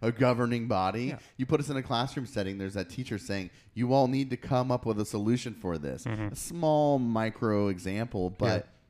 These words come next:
Speaker 1: there is a governing body, and if you don't do it, then there's gonna be punishment for not
Speaker 3: Mm-hmm.
Speaker 1: finding a solution
Speaker 2: Yeah.
Speaker 1: to it. That's a small example,
Speaker 2: and
Speaker 1: but it's just, like, you see humans behave that way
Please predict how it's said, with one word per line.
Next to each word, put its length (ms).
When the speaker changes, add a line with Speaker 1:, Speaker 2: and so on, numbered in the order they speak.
Speaker 1:
there 180
is 120
a 80
governing 440
body, 440
and 120
if 120
you 100
don't 300
do 180
it, 300
then 180
there's 180
gonna 160
be 120
punishment 580
for 120
not 200
Speaker 3:
Mm-hmm. 80
Speaker 1:
finding 320
a 40
solution 560
Speaker 2:
Yeah. 60
Speaker 1:
to 120
it. 160
That's 180
a 60
small 300
example, 400
Speaker 2:
and 80
Speaker 1:
but 100
it's 120
just, 200
like, 160
you 140
see 320
humans 400
behave 480
that 200
way 340